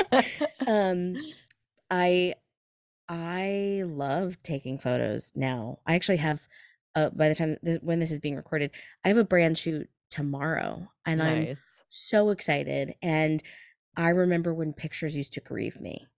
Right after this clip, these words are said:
Speaker 2: Like,
Speaker 1: Mm, that's what I
Speaker 2: there,
Speaker 1: wanted to ask.
Speaker 2: there was a
Speaker 1: Yeah.
Speaker 2: level of body, uh, of picture grief that I just couldn't,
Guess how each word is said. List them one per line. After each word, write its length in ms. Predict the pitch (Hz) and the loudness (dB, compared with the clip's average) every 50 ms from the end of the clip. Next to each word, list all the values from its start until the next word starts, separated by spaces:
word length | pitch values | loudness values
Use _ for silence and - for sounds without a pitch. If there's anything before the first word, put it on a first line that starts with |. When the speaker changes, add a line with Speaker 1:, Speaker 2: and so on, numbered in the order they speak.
| _ _ _ _ - - | _ _ _ _ -8 -4
Speaker 2:
Like, 320 | 135 135 131 151 156 160 | -2 0 0 0 0 -2
Speaker 1:
Mm, 380 | 165 156 - 147 139 123 110 131 | -4 -6 -8 -8 -8 -6 -2 0
that's 200 | 147 147 - - | 0 0 2 4
what 80 | 160 156 | 4 4
I 60 | 143 | 4
Speaker 2:
there, 20 | |
Speaker 1:
wanted 220 | 143 139 135 131 127 | 4 2 -2 -2 -4
to 60 | 123 | -2
ask. 400 | 117 139 139 131 131 - - - | 0 0 0 0 -2 -4 -6 -2
Speaker 2:
there 80 | 160 151 | 2 2
was 140 | 156 170 175 | 4 4 4
a 60 | 175 | 4
Speaker 1:
Yeah. 20 | |
Speaker 2:
level 500 | 165 160 175 175 170 170 165 170 170 170 | 2 2 2 4 4 4 4 2 2 2
of 120 | 151 139 - | 0 0 -4
body, 400 | 139 139 143 147 175 170 160 _ _ - - | -6 -6 -4 -4 -6 -6 -8 _ _ -4 0
uh, 120 | 160 160 - | 0 2 2
of 140 | 165 - - | 0 -4 -2
picture 320 | - 220 220 - - 208 170 | -6 -6 -4 -2 -4 -4 -4
grief 380 | - 127 92 117 131 - - - | -4 -6 -6 -6 -8 -12 -14 -14
that 140 | 139 143 | -12 -10
I 120 | 143 143 147 | -10 -10 -10
just 240 | 139 147 - - - | -10 -10 -12 -10 -6
couldn't, 400 | - 151 147 147 147 147 - | -4 -4 -2 0 0 -2 -4